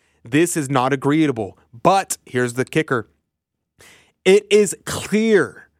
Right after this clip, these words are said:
that Jesus and the church are the same thing, indissoluble, inseparable. Christ and the church are only one thing. It is not possible to say,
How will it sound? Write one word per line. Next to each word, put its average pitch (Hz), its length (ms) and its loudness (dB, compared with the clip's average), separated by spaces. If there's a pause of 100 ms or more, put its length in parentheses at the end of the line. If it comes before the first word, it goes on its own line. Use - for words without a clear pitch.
(200)
that 175 240 0
Jesus 185 760 -2
and 175 300 0
the 175 80 2
church - 680 -4 (200)
are 135 180 0
the 131 120 -6
same 120 460 -4
thing, 117 400 -6 (480)
indissoluble, 143 1000 0 (260)
inseparable. 170 1040 0 (240)
Christ 185 520 0
and 175 160 0
the 180 60 0
church 156 380 -2 (220)
are 175 200 2 (100)
only 190 400 2
one 151 360 0
thing. 123 440 -4 (240)
It 185 120 2
is 175 160 2
not 143 520 -2
possible 156 460 0
to 151 120 -6
say, 123 240 -4